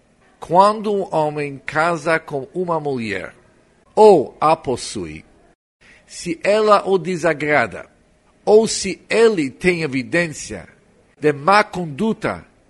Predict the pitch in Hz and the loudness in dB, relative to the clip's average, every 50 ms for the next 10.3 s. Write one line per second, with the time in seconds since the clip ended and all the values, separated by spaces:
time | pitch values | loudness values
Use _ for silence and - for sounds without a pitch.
0 | _ - - 135 139 - - 175 170 175 170 - 156 123 101 113 98 90 90 90 | _ -6 -4 -4 -4 0 0 2 2 2 0 -4 -8 -8 -6 -6 -6 -6 -8 -10
1 | 90 - - _ _ _ _ _ _ _ _ _ _ _ _ _ _ _ _ _ | -12 -14 -16 _ _ _ _ _ _ _ _ _ _ _ _ _ _ _ _ _
2 | _ - - _ _ - 180 170 175 170 165 160 170 208 214 208 170 175 196 180 | _ -20 -20 _ _ -2 0 0 2 2 2 0 0 -2 -6 -6 -2 -2 -2 -2
3 | 143 127 180 180 180 185 156 160 170 165 165 160 151 - - - _ - 160 160 | 0 2 4 4 4 4 2 0 0 0 0 -2 -6 -12 -16 -20 _ -4 -4 -4
4 | 156 - - - - 151 147 143 120 113 147 170 165 165 156 147 - - 160 156 | -4 -6 -10 -8 -6 -4 -4 -4 -4 0 2 4 4 4 2 0 -2 -6 -6 -4
5 | 135 139 135 135 - _ - 151 175 180 185 175 180 - 175 147 151 156 139 143 | -2 -4 -4 -4 -6 _ -4 0 0 0 0 -2 -2 -4 -4 -4 -4 -6 -4 -4
6 | 151 127 104 123 127 120 117 113 - - - 120 117 113 110 110 - _ _ _ | -4 -2 0 0 2 2 0 -2 -4 -8 -8 -6 -6 -6 -6 -10 -14 _ _ _
7 | _ _ _ _ _ _ _ _ _ _ _ _ _ _ _ - 185 180 - - | _ _ _ _ _ _ _ _ _ _ _ _ _ _ _ -6 -4 -4 -4 -2
8 | _ 185 196 196 196 196 - 185 190 185 175 170 - 185 175 160 143 139 139 139 | _ 4 4 4 4 2 0 0 2 2 2 0 2 2 2 2 4 4 4 4
9 | 135 131 131 - - _ _ _ _ _ - 151 139 - - - 180 165 151 135 | 4 2 0 -4 -12 _ _ _ _ _ -14 -12 -12 -10 -6 -2 0 0 0 0
10 | 131 120 104 92 87 | -2 -4 -6 -6 -8